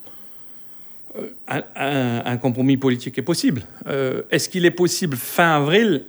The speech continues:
C'est ambitieux. C'est ambitieux. Il faudrait que les, les visioconférences se passent très bien. Et il faudrait que les quatre jours de finalisation se passent très bien. Euh, et surtout qu'on aille vite. Euh, on n'a pas démontré ça jusqu'ici.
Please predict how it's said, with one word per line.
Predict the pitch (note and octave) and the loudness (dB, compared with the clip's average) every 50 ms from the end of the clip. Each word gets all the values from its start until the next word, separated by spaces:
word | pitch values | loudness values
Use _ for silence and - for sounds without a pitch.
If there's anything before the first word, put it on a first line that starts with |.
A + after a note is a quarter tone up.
| - | -16
C'est | - - - C#3+ A#2 | -8 -4 -4 -4 -2
ambitieux. | B2 A#2 B2 C#3+ C#3+ - - F#2+ - - _ _ _ _ _ _ - _ _ _ _ | -2 -2 -2 -2 -4 -6 -8 -8 -8 -10 _ _ _ _ _ _ -20 _ _ _ _
C'est | - - - - | -20 -20 -18 -12
ambitieux. | - F#2+ F#2+ F#2+ G2 - - G#2 A2 A#2+ C3+ D3+ D#3 C#3 B2 | -10 -8 -8 -8 -10 -10 -8 -4 -2 0 0 0 0 -2 -6
Il | B2 | -8
faudrait | - - C#3 B2+ B2+ B2 C3 B2+ | -6 -4 -2 0 2 2 0 0
que | - - A#2 A2+ A2+ A2 A2 G#2+ G#2 | -2 -4 -4 -2 -2 0 -2 -2 -4
les, | G2+ G2+ G2+ G2+ G2+ G2+ G2+ G#2 G#2+ | -4 -4 -6 -6 -6 -8 -10 -10 -12
les | G#2+ G#2+ G#2+ | -12 -10 -10
visioconférences | G#2 G2 A2+ A#2+ A#2 B2+ B2+ B2 B2 A#2 - A#2 A#2 C3 C3 B2 | -10 -10 -8 -8 -6 -6 -6 -6 -8 -8 -6 -6 -6 -6 -6 -8
se | - - | -8 -12
passent | - - G#2+ G#2 - - | -10 -8 -8 -8 -8 -10
très | - - - A2+ | -10 -6 -6 -4
bien. | A#2 A#2+ B2+ C#3+ E3+ E3+ - - - _ - - - _ _ - | -2 0 0 0 0 -2 -6 -14 -20 _ -20 -20 -20 _ _ -4
Et | - | -4
il | B2 A#2+ | -4 -2
faudrait | A#2+ - C3 B2+ B2+ B2 D3 C#3+ C3+ | -2 -4 -4 0 2 4 2 2 2
que | - B2+ | 2 2
les | A#2+ A#2 A2+ | 2 2 0
quatre | A2+ - C3+ B2+ B2 | 0 0 0 0 0
jours | A#2 C#3 D3+ C#3+ A#2+ G#2+ | -2 -2 -2 -2 -2 -4
de | G#2 G#2+ G#2+ G#2 A2 G#2+ G#2 | -6 -8 -8 -8 -8 -8 -10
finalisation | G2+ - - C#3 B2 A2+ A#2 A2 A2+ A#2 A2 - - E3 E3+ F3 | -10 -6 -4 -4 -2 -2 -2 -2 -2 -4 -4 -4 -2 -2 0 0
se | E3+ - B2+ | -2 -4 -6
passent | - - D3 - - | -4 -4 -4 -4 -4
très | - D#3 D#3+ | -4 -4 -2
bien. | D3+ C#3+ B2 F#2 - - _ _ _ _ _ _ _ _ _ _ - - - | -2 -2 -2 -4 -6 -12 _ _ _ _ _ _ _ _ _ _ -20 -16 -14
Euh, | - - A#2+ B2+ B2 A#2+ A#2+ A#2+ - - | -10 -10 -8 -8 -8 -8 -8 -8 -4 0
et | C3 B2+ B2+ B2+ B2+ - - | 2 4 4 2 2 -2 -6
surtout | - - C3 A#2+ - F#3 E3 | -8 -8 -8 -6 -6 -6 -4
qu'on | - C3 C3+ | -2 0 2
aille | C#3 C3 | 4 2
vite. | B2+ A#2+ E3+ - - - - - - _ _ _ _ _ _ _ _ - - | 2 2 0 -4 -4 -8 -16 -16 -18 _ _ _ _ _ _ _ _ -20 -18
Euh, | - - - - - - | -16 -16 -14 -14 -12 -8
on | - | -6
n'a | A#2 A#2+ | -4 0
pas | A#2+ D#3 D3+ | 2 2 2
démontré | C#3+ C3+ C#3 B2+ - - C3+ | 2 2 2 0 0 -2 -2
ça | - D#3+ D3+ | 0 0 0
jusqu'ici. | C3 B2 A#2+ - - A#2+ - - C3 - | 0 -2 -4 -6 -6 -6 -6 -6 -8 -8